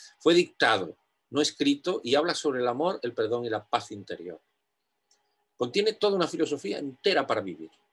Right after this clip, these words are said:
O sea, no, no le falta nada, ni le sobra nada. Y además es como un mapa para resolver, para volver al hogar. Podríamos llamar como un mapa, una guía.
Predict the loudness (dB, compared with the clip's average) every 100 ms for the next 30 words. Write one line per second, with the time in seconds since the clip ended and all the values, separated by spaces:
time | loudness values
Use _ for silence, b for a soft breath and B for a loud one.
0 | _ -12 -6 -4 -2 -2 -2 0 0 2
1 | 0 0 0 0 0 0 -2 -2 -2 0
2 | -2 -2 -2 -2 -4 -8 _ b b b
3 | b 2 4 6 4 2 -2 0 0 0
4 | 2 2 0 -6 -10 _ -2 -2 -2 -4
5 | 0 0 0 0 2 2 4 2 2 -2
6 | -6 -8 _ -4 -2 0 0 2 0 -2
7 | -6 -6 0 0 4 2 4 2 0 4
8 | 6 6